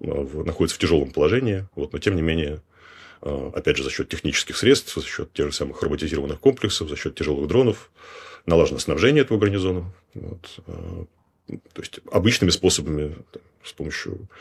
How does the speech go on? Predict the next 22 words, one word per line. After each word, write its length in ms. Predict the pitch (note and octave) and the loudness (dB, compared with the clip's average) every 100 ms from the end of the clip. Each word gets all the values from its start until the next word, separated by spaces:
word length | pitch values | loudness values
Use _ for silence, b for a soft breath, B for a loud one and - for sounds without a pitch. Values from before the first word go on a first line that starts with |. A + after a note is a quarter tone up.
| B B | B B
грузовиков, 500 | F2 E2+ E2+ G2+ - | 2 6 6 4 2
пикапов, 580 | F2 A#2+ B2 E2+ - - | 2 4 4 2 0 -2
э, 500 | D2+ D2 D#2 - - - | 0 0 -4 -6 -6 -10
крайне 240 | - F2 D#2+ | 2 2 2
тяжело 280 | D2+ C2+ | 0 -2
снабжать. 400 | - - D#2 - - | -4 -6 -8 -8 -12
Вот. 160 | - - | -12 -10
Но, 60 | |
тем 140 | - G#2+ | -2 2
не 60 | |
менее, 360 | E2+ F2+ D#2+ D#2 - | 4 4 2 -2 -4
такие 220 | - - C#2+ | -8 -2 0
возможности 400 | D2+ D2 - - | 0 -2 -2 2
есть, 380 | C#3+ - - B B B B B B | 2 0 -10 B B B B B B
и 80 | - | 0
В 100 | E2+ | 2
С 120 | - | 2
У, 240 | D#2+ F#2+ F#2 - | 4 4 2 -4
э, 260 | - D#2 - - - | -4 -4 -6 -10 -2
продолжают 460 | - - C#2+ D#2+ D2+ | 2 6 6 6 4
держать 260 | D2 D2 - | 2 0 0
оборону, 360 | B1+ - - | -6 -6 -8